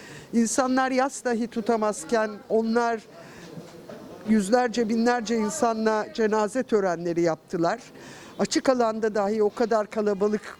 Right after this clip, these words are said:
koşullarda bir cenaze töreninin riskleri olacağı açıktır. Yarın, öbür gün onun da sonuçlarını göreceğiz.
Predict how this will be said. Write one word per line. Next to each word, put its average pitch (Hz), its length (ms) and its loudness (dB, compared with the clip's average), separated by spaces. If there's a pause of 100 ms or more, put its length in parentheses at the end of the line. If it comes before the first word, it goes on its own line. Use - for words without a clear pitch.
koşullarda 190 840 2
bir 190 100 0
cenaze 202 540 2
töreninin 196 600 0
riskleri 202 400 0
olacağı 202 480 2
açıktır. - 640 -4 (800)
Yarın, 247 540 2 (100)
öbür 226 260 2
gün 220 380 -4
onun 247 300 2
da 220 80 4
sonuçlarını 185 640 0
göreceğiz. 175 720 -2